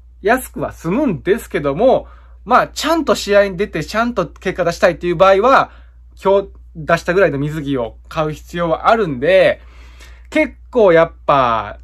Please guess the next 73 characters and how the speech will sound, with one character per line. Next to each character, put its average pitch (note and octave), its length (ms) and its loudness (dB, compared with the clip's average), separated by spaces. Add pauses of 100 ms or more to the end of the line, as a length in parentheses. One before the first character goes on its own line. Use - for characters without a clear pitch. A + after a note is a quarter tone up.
(100)
水 G3+ 360 -6
泳 G3 80 2
っ F#3 40 -4
て - 120 -12
し - 200 -12
ま D#3 160 -2
す - 120 -14
ね。 A3+ 340 0 (200)
も A3+ 140 -2
ち G#4 100 -4
ろ F#4 100 6
ん G3+ 60 0
ね、 E3 360 0 (120)
プ F4+ 80 -4
ー F#4+ 100 2
ル B3 140 0
で G#3 280 2
泳 A#3+ 180 4
ぐ A3+ 100 -6
だ A#3 120 2
け A3+ 140 -4
と G3 100 -6
か、 - 220 -6 (340)
も G#3+ 100 -8
う - 20 -4
本 C#4 220 0
当 C4 100 4
に B3 320 -4
練 A3+ 260 -2
習 A3 240 -6
す G#3+ 120 -10
る G3+ 100 -2
だ G3+ 140 0
け F#3+ 160 -4
と - 120 -12
か、 - 200 -10 (240)
プ C4 80 -10
ー C4+ 80 0
ル G#3+ 120 0
に G3 120 -6
行 G#3+ 100 -10
っ - 40 -20
て C#4+ 280 0
フ A#3+ 120 -4
ィ - 40 0
ッ - 40 -18
ト G#3+ 100 -4
ネ F3 100 -4
ス - 60 -12
で D3 100 -8
泳 F#3+ 120 -4
ぐ F3+ 100 -6
だ G3+ 140 2
け B3+ 140 -8
っ - 20 -14
て - 160 -8
い C#3+ 80 -2
う C3+ 60 -2
場 B2 140 -2
合、 A#2+ 100 -6
試 A3+ 220 -6
合 A3+ 100 0
出 A3+ 120 -2
ま B3 120 0
せ D4 160 2
ん D4+ 40 -2
っ - 20 -4
て C#4+ 80 -6
い B3+ 140 -2
う C4+ 60 -4
場 C#4+ 200 4
合 C#4+ 80 -2
は、 E4 260 2